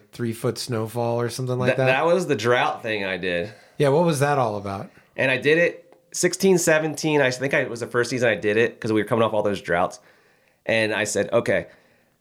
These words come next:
Speaker 2: It was just for fun because I would like having a beard and
Speaker 1: Do you
Speaker 2: growing it out.
Speaker 1: usually have a beard?
Speaker 2: Yeah, I usually grow out a beard in the winter. And
Speaker 1: Yeah.
Speaker 2: so I was like, "You know, I'm just gonna let it go."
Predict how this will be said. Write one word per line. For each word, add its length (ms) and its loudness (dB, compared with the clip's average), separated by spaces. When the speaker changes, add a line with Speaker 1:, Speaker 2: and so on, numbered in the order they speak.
Speaker 2:
It 60 2
was 80 4
just 140 -4
for 100 -2
fun 320 -2
because 240 -2
I 100 2
would 140 -4
like 200 -2
having 240 -2
a 40 -4
beard 240 -2
and 100 -2
Speaker 1:
Do 60 -6
you 60 0
Speaker 2:
growing 220 4
it 40 4
out. 60 4
Speaker 1:
usually 240 2
have 200 0
a 60 -6
beard? 420 -2
Speaker 2:
Yeah, 160 2
I 40 0
usually 180 -4
grow 160 2
out 100 2
a 40 -2
beard 200 0
in 40 -6
the 60 -2
winter. 280 -2
And 180 2
Speaker 1:
Yeah. 100 4
Speaker 2:
so 100 2
I 40 2
was 100 0
like, 180 2
"You 40 0
know, 80 4
I'm 60 2
just 80 -4
gonna 100 4
let 60 2
it 60 -4
go." 340 4